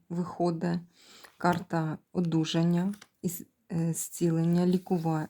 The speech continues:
е, що ви маєте лікуватись. І знов напад, агресивний напад. І це вже не перший раз. Вам заважають, закривають шляхи. Так, е, щоб одужували, ну, дуже довго.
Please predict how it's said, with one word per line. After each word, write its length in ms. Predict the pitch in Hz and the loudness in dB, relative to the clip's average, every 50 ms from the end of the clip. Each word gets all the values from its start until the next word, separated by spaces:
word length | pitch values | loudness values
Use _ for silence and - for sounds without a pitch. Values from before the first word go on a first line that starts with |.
| _ - | _ -6
е, 300 | 170 156 156 160 160 160 180 220 247 - _ _ _ _ | -6 -4 -2 -4 -4 -4 -6 -8 -12 -14 _ _ _ _
що 220 | - - - 180 | -12 -6 -4 0
ви 140 | 170 175 180 | 2 4 4
маєте 440 | 175 175 175 170 165 160 - - 165 | 4 4 4 4 2 0 -2 -4 -2
лікуватись. 920 | 160 180 185 - 196 180 170 170 165 160 - - 170 165 - - - - _ | -2 -2 -2 0 -2 0 2 2 2 0 -2 -4 -8 -8 -8 -10 -14 -14 _
І 200 | - 190 208 208 | -2 0 2 2
знов 400 | 208 - 170 175 185 190 185 175 | 2 2 4 4 4 4 4 4
напад, 400 | 175 170 160 156 160 - - - - - | 2 2 2 0 -4 -6 -8 -10 -10 -8
агресивний 720 | - 156 147 151 - 160 - - - 175 175 170 165 160 156 | -6 -6 -4 -4 -4 -6 -6 -6 -4 -2 0 0 0 0 0
напад. 560 | 156 156 160 170 196 208 - - 220 - - - _ _ - - - - _ _ | 0 0 0 0 0 0 -2 -4 -8 -8 -10 -16 _ _ -20 -20 -20 -20 _ _
І 60 | - | -12
це 200 | - - - 180 | -6 0 2 2
вже 220 | 175 170 165 175 175 | 2 4 2 4 4
не 140 | 170 165 170 | 4 4 2
перший 540 | - - 170 165 160 147 - - - 160 | 0 -2 -2 -2 -2 -2 -4 -4 -4 -2
раз. 360 | 160 165 175 196 208 208 - 160 | 0 2 2 2 2 0 -2 -2
Вам 400 | 156 170 170 180 180 170 165 170 - - - - - - - - _ _ _ _ - | 0 2 2 4 2 2 0 -4 -8 -14 -20 -20 -20 -20 -20 -20 _ _ _ _ -6
заважають, 1200 | 165 156 185 208 202 196 208 208 190 180 170 175 170 170 165 160 160 165 160 160 - - - - - | 0 6 6 6 8 8 6 4 4 2 0 0 0 0 0 0 -2 -2 -2 -4 -6 -8 -10 -10 -8
закривають 680 | 156 160 170 170 - 165 175 165 180 190 202 214 208 | -6 -4 -4 -4 -2 -2 0 2 2 4 2 2 2
шляхи. 760 | - - - 202 208 202 - - - - 170 160 160 160 160 165 - _ _ _ _ _ - - - _ _ _ | -2 -2 0 0 0 0 0 -4 -6 -4 -4 -2 -2 -2 -4 -6 -10 _ _ _ _ _ -20 -20 -20 _ _ _
Так, 280 | - 160 - - - - | -8 -8 -8 -10 -10 -8
е, 240 | 170 160 - - - | -6 -4 -4 -4 -4
щоб 360 | - - - 180 170 170 - - | -4 -2 -2 0 -2 -2 -2 -2
одужували, 640 | 180 165 160 175 202 233 208 214 196 175 160 151 | -2 0 4 4 4 6 6 6 4 4 4 2
ну, 140 | 156 156 156 | 2 0 0
дуже 340 | 156 165 185 196 190 214 220 | 0 2 2 2 4 4 2
довго. 720 | 202 185 175 170 165 160 156 156 156 151 160 165 165 156 | 2 2 2 2 2 0 -2 -2 -4 -4 -2 -2 -2 -4